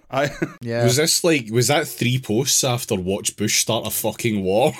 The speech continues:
Speaker 3: <laughs>
Speaker 2: <laughs> No, this was, this was on, uh, this was on a fucking coding forum.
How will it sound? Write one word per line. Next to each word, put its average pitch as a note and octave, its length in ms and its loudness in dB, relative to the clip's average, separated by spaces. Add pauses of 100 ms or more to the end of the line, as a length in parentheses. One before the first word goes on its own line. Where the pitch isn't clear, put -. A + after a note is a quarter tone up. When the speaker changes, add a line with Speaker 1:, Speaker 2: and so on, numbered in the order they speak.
(520)
Speaker 3:
<laughs> - 0 -
Speaker 2:
<laughs> F3 920 2 (440)
No, D#3 120 4
this F3+ 180 4
was, E3+ 140 2
this D#3+ 160 -2
was D#3 100 -4
on, C#3 180 0
uh, A#2+ 360 0
this B2 120 -8
was B2+ 120 -10
on B2 80 -4
a - 20 -10
fucking A2 360 -8
coding C3 380 -4
forum. D3 380 -8